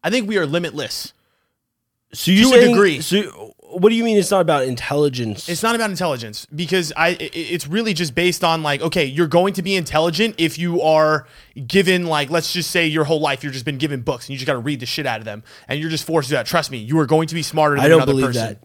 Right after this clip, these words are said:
Speaker 2: that. N-, not if you're, like, if you have mental handicaps, there's no, it's impossible.
Speaker 1: Listen, so they also gave a story about, um, a kid that went blind when he was three.
Speaker 2: Yeah.
Speaker 1: And they talk about how your brain adapts based on the things that are, are you're given. So for instance,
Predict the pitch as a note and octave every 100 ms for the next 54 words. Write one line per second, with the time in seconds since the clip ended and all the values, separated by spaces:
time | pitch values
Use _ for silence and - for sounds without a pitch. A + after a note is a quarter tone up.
0 | _ - F3+ F3+ F#3+ F#3+ A#3+ A#3 A3 A#3+
1 | A3 E3+ C#3+ - D#3+ G3+ A3 F#3+ D3+ F3
2 | F#3 B2 D#3 F3 F3 - A#2 A#2+ - C#3+
3 | D3+ D#3 E3+ G3 D#3 D3+ E3 - D#3 F#3
4 | - G#2+ - - D#3+ C3+ F#2+ - D#3 D#3+
5 | F3 F3 D#3+ - D3 C#3+ C3 B2+ B2 A#2+
6 | B2+ A#2+ A#2+ A#2 A2+ B2+ - C#3+ C3+ C3
7 | A2+ A#2+ C3 C3 A#2 A2+ A#2+ A#2 - B2
8 | C3+ G2 D3 D#3 B2+ G2 - D#3 D3 -
9 | D#3+ F3 E3+ D#3 D3 C3 D3 C#3 C#3+ A2+
10 | C#3+ C3 B2+ D3 F#3+ F#3 C#3+ A#2 C#3+ E3+
11 | D3+ - A#2+ B2+ D3+ C#3+ D3 D3 C3+ B2
12 | D3 C3+ C3+ C3 - C3 B2 B2+ C3+ A#2+
13 | G#3 C3 G#2+ C#3+ B2+ E3 F#3+ - C3+ B2